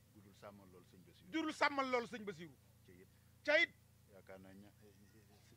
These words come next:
Speaker 1: sëñ Abdou ak sëñ Fallou mii ngeen ci tudd rek.
Speaker 2: Yaakaar naa ni sëñ Abdou ak i mum sëñ Fallou mii ak sëriñ Fallou mii ñu fi tudd léegi.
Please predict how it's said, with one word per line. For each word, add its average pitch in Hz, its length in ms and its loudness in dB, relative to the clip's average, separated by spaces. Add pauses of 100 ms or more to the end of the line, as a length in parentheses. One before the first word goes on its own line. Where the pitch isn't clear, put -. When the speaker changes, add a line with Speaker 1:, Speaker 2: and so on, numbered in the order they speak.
(160)
Speaker 1:
sëñ 113 180 -14
Abdou 95 240 -18
ak 92 60 -20
sëñ 110 180 -18
Fallou 92 300 -14
mii 98 180 -18
ngeen 104 220 -18
ci - 100 -20
tudd - 180 -20
rek. - 80 -12
Speaker 2:
Yaakaar 262 460 2
naa 277 220 2
ni 269 120 0
sëñ 269 220 -4
Abdou 269 460 -4
ak 254 220 -2
i 277 80 -4
mum 269 380 -4
sëñ 262 220 -4
Fallou 277 300 0
mii 311 220 0
ak 254 200 -2
sëriñ 262 300 -6
Fallou 269 280 -2
mii 311 260 2
ñu 339 80 0
fi 320 60 -8
tudd 294 200 -8
léegi. 226 300 2